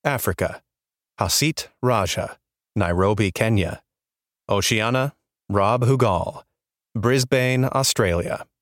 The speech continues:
They all gave the correct answers of Burkina Faso, Baltic, Nukes, and Oracle.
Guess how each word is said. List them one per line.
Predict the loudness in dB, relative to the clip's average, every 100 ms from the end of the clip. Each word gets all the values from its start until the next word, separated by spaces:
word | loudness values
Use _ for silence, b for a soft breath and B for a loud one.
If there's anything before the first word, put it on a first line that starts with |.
| _ _ _ _ _ _
They | 0 2
all | 4 2
gave | 2 0
the | 0
correct | 0 2 0 0
answers | 0 0 0 0 2 0
of | 0 0
Burkina | -2 0 0 2
Faso, | 2 0 2 2 0 -4 _ -4
Baltic, | 2 2 2 0 -2 -8 _ _ _ _ 0
Nukes, | 2 2 0 -2 -2 -6 _
and | -2 0
Oracle. | 2 2 2 -2 -4 -4